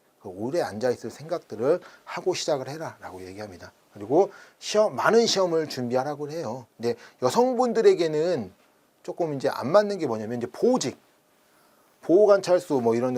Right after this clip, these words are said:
보호직에도 이제 사회복지학이 이제 선택 과목으로 들어가 있어서 시험 볼 수 있는 것이 있는데요. 이제 문제가 뭐냐면 체력 검정이 있습니다. 체력 검정. 체력 검정이 있다 보니까 여성들에게 좀 불리합니다.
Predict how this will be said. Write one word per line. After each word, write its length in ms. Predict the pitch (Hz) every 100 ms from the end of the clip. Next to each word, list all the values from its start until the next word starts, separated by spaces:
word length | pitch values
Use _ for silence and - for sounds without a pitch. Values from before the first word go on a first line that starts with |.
| 117
보호직에도 720 | - 208 220 165 160 139 127
이제 160 | 117 120
사회복지학이 880 | - 214 202 - 165 151 139 127 117
이제 320 | 107 110 107
선택 260 | - 170 190
과목으로 340 | 180 151 120
들어가 300 | - 117 104
있어서 520 | 95 110 104 110 120 - - -
시험 300 | - 220 202
볼 120 | 185
수 120 | -
있는 520 | 110 104 110 113 110 - _ _ _ _ _ _ _ _ _ - -
것이 240 | 120 190
있는데요. 300 | 147 92 123
이제 140 | 117
문제가 360 | 113 120 185 208
뭐냐면 300 | 113 101 120 - -
체력 300 | - 220 247
검정이 360 | 254 208 143 104
있습니다. 260 | - 101
체력 280 | - 185 185
검정. 260 | 120 95 95 _
체력 240 | - 185 185
검정이 340 | 185 196 170
있다 220 | 113 170
보니까 540 | 156 98 85 180 185 - - -
여성들에게 440 | 117 208 202 175 139
좀 140 | 135
불리합니다. 680 | - 151 202 202 107 87